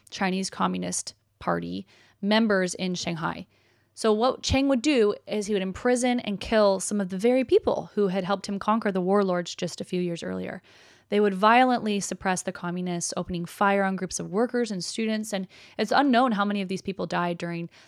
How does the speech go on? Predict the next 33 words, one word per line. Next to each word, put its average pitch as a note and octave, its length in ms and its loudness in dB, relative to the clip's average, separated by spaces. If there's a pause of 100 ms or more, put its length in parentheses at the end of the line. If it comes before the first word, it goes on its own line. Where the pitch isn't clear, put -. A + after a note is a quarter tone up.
these F#3 200 -4
massacres. F3 600 -4 (380)
But G#3 260 2 (720)
Chiang B3 180 2
Kai-shek B3 420 4
becomes B3 540 2
this G#3 240 -2 (120)
president A#3+ 580 0
of F#3 100 -4
the F#3 80 -2
Republic G3 460 -2
of F3+ 80 -8
China. A3+ 560 0 (320)
China G#3+ 260 2
has G3 180 -2
a F3+ 60 0
legal G3+ 400 2
government. A3 720 0 (380)
But A#3 100 2
unfortunately, B3 640 2
Chiang B3 200 0
Kai-shek A#3+ 400 0
spent G#3 240 -2
most G#3+ 240 0
of G#3 60 2
his G#3+ 180 0
time F#3+ 260 0
trying F#3+ 220 -4
to F#3+ 80 0
root G3+ 220 2
out G3 160 0
the G3 60 -10
communists. G3 680 -4